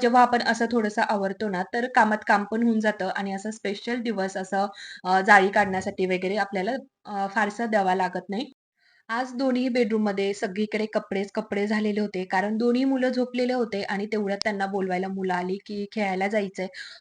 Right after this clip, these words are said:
पटकन उठले, पटकन त्यांनी अंघोळी केल्या, त्यांना थोडासा चहा वगैरे थोडं खाऊ घातलं आणि लगेच ते पळाले. त्यामुळे सगळीकडे कपडेच कपडे होते. पहिल्यांदा तर सगळे जे काही धुण्याचे कपडे होते, ते बकेटमध्ये गोळा केले आणि, अ, त्यानंतर जे काही ब्लँकेट्स आहे ना, त्यांच्या घड्या वगैरे करून ते पण कबर्डमध्ये ठेवून दिलं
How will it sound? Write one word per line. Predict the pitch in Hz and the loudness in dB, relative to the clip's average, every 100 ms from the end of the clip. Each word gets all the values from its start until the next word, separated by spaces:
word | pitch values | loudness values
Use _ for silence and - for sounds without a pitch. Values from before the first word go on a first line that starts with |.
| _ | _
पटकन | 247 240 262 | -10 -2 0
उठले, | 262 233 233 | 0 0 -2
पटकन | 233 - 220 | -4 -4 -2
त्यांनी | 220 214 | 0 0
अंघोळी | 214 214 202 196 214 | 0 -2 0 0 2
केल्या, | 226 196 180 | 2 0 0
त्यांना | 190 185 | -2 -6
थोडासा | 202 185 202 196 | -6 -6 -6 -6
चहा | 196 185 | -6 -4
वगैरे | 185 196 202 | -6 -6 -6
थोडं | 202 208 | -8 -6
खाऊ | 220 220 | -4 0
घातलं | 269 277 208 202 - - - - | 0 0 2 2 2 -16 -18 -6
आणि | 220 254 | -2 0
लगेच | 226 214 214 | 2 2 0
ते | 233 | -4
पळाले. | 233 220 190 185 | 2 4 4 2
त्यामुळे | 185 196 190 196 | -2 -2 -2 -4
सगळीकडे | 240 226 269 269 254 | -4 -2 -2 0 0
कपडेच | 262 226 202 202 | -2 -6 -4 -6
कपडे | - 220 202 208 | -6 -6 -2 0
होते. | 214 185 190 - - _ | 0 0 -2 -4 -18 _
पहिल्यांदा | 247 247 247 247 247 | 0 2 2 2 -2
तर | 247 | -2
सगळे | 247 214 214 | 0 0 0
जे | 226 | 0
काही | 226 | 0
धुण्याचे | 220 208 202 196 220 | 2 2 0 -2 -6
कपडे | 214 - 208 | -6 -6 -2
होते, | 208 196 | -2 -4
ते | 190 196 | -6 -4
बकेटमध्ये | 190 196 196 202 196 | -4 -6 -6 -4 -2
गोळा | 196 196 185 185 | -2 0 2 2
केले | 208 214 185 185 180 _ _ _ | 0 -2 -2 -4 -8 _ _ _
आणि, | 196 202 202 | -10 -6 -4
अ, | 202 | 4
त्यानंतर | 240 262 254 269 | 4 6 4 0
जे | 240 262 | 0 0
काही | 247 | 0
ब्लँकेट्स | 233 202 190 220 220 | 4 2 2 -2 0
आहे | 226 190 | -2 0
ना, | 185 | -2
त्यांच्या | 185 196 190 202 | 0 -2 0 -2
घड्या | 202 214 190 | 0 0 0
वगैरे | 190 185 190 | 0 -2 -2
करून | 190 190 185 | -2 -4 -4
ते | 202 | -6
पण | 208 214 214 | -4 -2 -2
कबर्डमध्ये | 220 190 190 185 190 | 0 0 -2 -2 -4
ठेवून | 202 214 202 220 | -4 -2 0 0
दिलं | 214 185 | 0 0